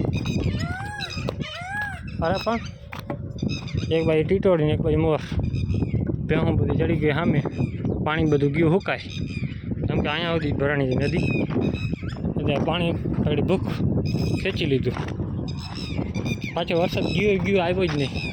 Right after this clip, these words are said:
ભેહું જો બધી આરામથી ઊભી રહી ગઈ અત્યારે.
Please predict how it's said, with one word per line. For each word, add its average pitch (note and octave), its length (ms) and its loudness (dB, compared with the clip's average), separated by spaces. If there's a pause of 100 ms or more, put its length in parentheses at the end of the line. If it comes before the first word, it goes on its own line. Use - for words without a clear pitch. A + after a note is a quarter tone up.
(1600)
ભેહું D3+ 220 0
જો F3+ 120 -2
બધી D3+ 340 0
આરામથી D3 320 0
ઊભી D3 160 0
રહી D3 160 2
ગઈ B2+ 140 0
અત્યારે. - 260 -8